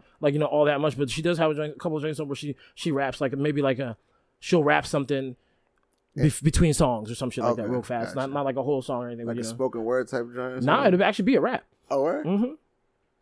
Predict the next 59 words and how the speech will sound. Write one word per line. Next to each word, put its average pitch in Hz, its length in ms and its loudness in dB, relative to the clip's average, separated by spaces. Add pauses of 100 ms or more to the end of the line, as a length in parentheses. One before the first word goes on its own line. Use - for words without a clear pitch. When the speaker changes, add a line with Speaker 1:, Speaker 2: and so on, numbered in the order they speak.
(360)
Speaker 2:
Oh, - 220 -12
shit. - 280 -18
Speaker 1:
It'll 170 120 6
be 202 140 8
a 190 80 8
rap. 190 280 4
It's 156 140 -2
like, 147 220 2
but 156 100 4
it's 151 100 2
not 170 140 2
like 147 120 2
a 135 80 2
hard 147 340 6
rap. 131 200 0
You 139 120 -4
know, 139 60 0
it's 127 100 -2
like, 131 140 -2
kinda 160 200 0
like, 139 140 4
Speaker 2:
Yeah. 127 60 2
Speaker 1:
almost 185 220 6
like 165 120 2
a 156 40 2
spoken 175 300 0
word 160 140 6
rap, 151 220 2
but 139 100 2
more 143 360 6
rap 131 300 0
versus 127 300 -2
spoken 120 280 2
word. 82 240 -2
Speaker 2:
Right, 110 240 -4
right. 90 300 -10
Gotcha, - 240 -20
gotcha, - 260 -20
gotcha, - 280 -20 (100)
gotcha. 135 80 -2
Speaker 1:
Um, 120 300 2
but 135 120 6
yeah, 147 140 10
nah, 135 320 6
if 123 220 0
y'all 156 180 4
ever 160 220 4
get 156 100 2
a 151 60 2
chance 160 240 -2
for 135 100 -10
real, 131 240 2
see 147 220 -4
Erykah 135 380 0
live. 104 300 -6 (340)
That, 143 220 4
that, 151 220 4 (140)
that 143 160 4
you'll, 156 320 4